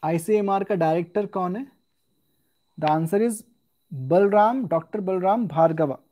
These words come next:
ओके, सी। अच्छा, अगला सवाल है, बोरिस जॉनसन, prime minister, is the prime minister of which country? ये तो ईजी है, we already know it's United Kingdom,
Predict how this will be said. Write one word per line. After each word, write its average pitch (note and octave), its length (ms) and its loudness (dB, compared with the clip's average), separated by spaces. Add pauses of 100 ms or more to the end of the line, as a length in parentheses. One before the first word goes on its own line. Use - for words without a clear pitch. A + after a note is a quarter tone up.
(140)
ओके, C4 220 -14 (920)
सी। G3+ 260 -4 (4000)
अच्छा, E3+ 160 0
अगला G#3+ 180 4
सवाल A3+ 320 2
है, A#3+ 120 2
बोरिस G3 480 2
जॉनसन, G3 680 -2 (920)
prime F#3+ 260 0
minister, G#3+ 440 0 (140)
is F#3+ 80 -2
the F#3+ 100 -2
prime F#3+ 240 2
minister G3+ 300 -2
of F3+ 100 -2
which G#3 240 -2
country? F#3+ 360 0 (240)
ये E3 80 -4
तो F#3 100 0 (160)
ईजी F3+ 220 0
है, B3 200 -2 (320)
we D#3 160 2
already G3 320 6
know G3 100 0 (140)
it's G3+ 160 -8 (640)
United F3+ 480 0
Kingdom, F#3 300 -2